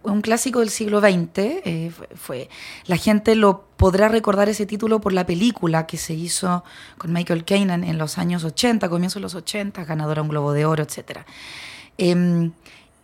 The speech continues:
y luego volvemos con otro clásico, esta vez un Shakespeare, que es La Tempestad, que es una obra, eh, que ya dimos el año pasado en la Finisterra, que nos fue muy bien,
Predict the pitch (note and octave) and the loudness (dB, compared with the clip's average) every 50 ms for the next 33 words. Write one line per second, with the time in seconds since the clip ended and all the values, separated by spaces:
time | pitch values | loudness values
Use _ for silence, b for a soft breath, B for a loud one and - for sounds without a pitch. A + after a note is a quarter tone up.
0 | _ - - G#3 G#3+ G#3+ G#3+ A3 A#3+ C#4+ D4 E4 D4 C#4+ C4 A#3+ C#4 C#4 D#4 D4+ | _ -4 0 2 2 4 4 6 6 6 6 4 2 2 2 2 2 2 0 -2
1 | - - A#3 B3+ B3+ - D4 - D4+ D#4+ D4 - - E4 - D#4+ D4 - - G3+ | 0 0 2 2 2 0 -4 -4 -4 -4 -4 -4 -6 -8 -8 -10 -10 -6 -6 -4
2 | G3+ A3+ A#3+ A#3+ - - - E3 D#3 D3 C3+ C3 - - - - - - - - | -4 -2 -4 -4 -4 -6 -6 -6 -6 -4 -4 -4 -4 -6 -6 -8 -12 -12 -14 -16
3 | - - - - _ B B B B B B B - F#3+ F#3+ - - G3+ G3 - | -18 -18 -20 -20 _ B B B B B B B -2 -2 -2 0 -2 -2 -2 0
4 | G3+ F#3 F#3 - F3+ E3+ - - - D#3 D3 D#3 G#3 - B B B B B B | -2 -2 -2 -2 -4 -6 -4 -2 0 2 2 0 -2 -4 B B B B B B
5 | B B - F3 - - G3+ G3 F#3+ F#3+ F#3+ G3 G3+ G#3 G#3 G3+ A3 A3+ A3+ A#3+ | B B -6 -4 -2 0 2 4 4 6 6 6 6 6 4 4 2 4 4 4
6 | B3 C4+ C#4 - - E3 E3 E3 F3 G3 - - - - - - - F3+ E3+ F#3 | 2 2 0 -2 -2 0 0 0 -2 -4 -8 -14 -18 -18 -12 -8 -6 -2 2 2
7 | C#4 D#4+ C#4+ B3+ B3 A#3 G#3+ F#3+ F#3 F#3 - F3 E3 E3+ E3+ F3 - E3+ D#3+ - | 2 2 4 2 4 4 4 4 2 2 0 0 0 0 0 0 -2 -4 -6 -4
8 | - F3 F3 F3+ F3+ F3+ F3 - - F3 F3 D#3+ - - F#3 F#3 G3 G#3+ G#3 G#3 | -2 -2 -2 0 -2 -2 -4 -4 -2 -2 -2 -4 -4 -2 0 0 0 0 0 -2
9 | F#3 F3 - - - A3+ A3+ A#3 B3 A#3 A3+ A#3+ C4 F#4 | -4 -4 -4 -2 0 2 2 4 2 2 4 2 2 2